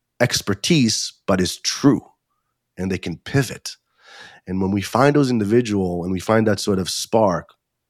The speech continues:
we just hire them, even though if we're not looking, because I want everybody on the team to have that sort of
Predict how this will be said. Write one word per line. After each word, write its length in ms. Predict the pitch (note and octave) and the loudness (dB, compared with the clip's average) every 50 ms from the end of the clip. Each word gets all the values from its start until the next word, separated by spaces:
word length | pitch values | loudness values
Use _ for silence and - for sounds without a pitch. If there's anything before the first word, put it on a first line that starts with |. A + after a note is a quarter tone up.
| _ _ _ _ - | _ _ _ _ -2
we 120 | G#2+ G#2+ | -2 -2
just 180 | E2 D2 - - | -2 -2 -6 -4
hire 320 | - D2 D2+ E2 E2 D#2 | -2 0 0 2 0 0
them, 160 | D2 D2 D#2 | 0 -2 -2
even 220 | F2+ F#2 F2 F2+ F2 | 0 0 0 0 0
though 80 | D#2+ | 0
if 100 | D2 - | -2 -4
we're 100 | E2+ E2 | -2 -2
not 100 | D#2 D2 | -2 0
looking, 300 | D2+ E2 F2+ - D#2+ D#2 | 0 -2 -4 -4 -6 -6
because 400 | D2 D2+ - F2+ F2 E2 - - - - - - - - - - - - - - _ - | -6 -2 0 0 0 0 0 -4 -8 -12 -18 -16 -16 -16 -16 -18 -20 -20 -20 -20 _ -4
I 80 | - F2+ | 0 2
want 240 | G2 G2 G2+ G2 - | 4 4 4 4 4
everybody 380 | A2 G#2+ A2 A2 A2 G2+ G2 F#2+ | 4 4 4 4 4 2 2 2
on 80 | F#2 | 2
the 80 | F#2 F2 | 0 -2
team 240 | - - G2 F#2 F2 | -2 0 -2 -2 0
to 120 | - E2 | -2 -2
have 360 | D#2 E2 F#2+ F#2+ F#2 F2 E2+ | 0 2 2 2 2 0 -2
that 260 | F2+ F2+ E2 E2 E2 | -2 0 0 0 -2
sort 300 | - - - F#2 F2 E2 | -4 -6 -4 -2 -2 -2
of 460 | E2+ E2 D#2+ D#2+ D#2+ D2+ D2+ D#2 - | -2 -2 -2 -2 -4 -6 -8 -12 -16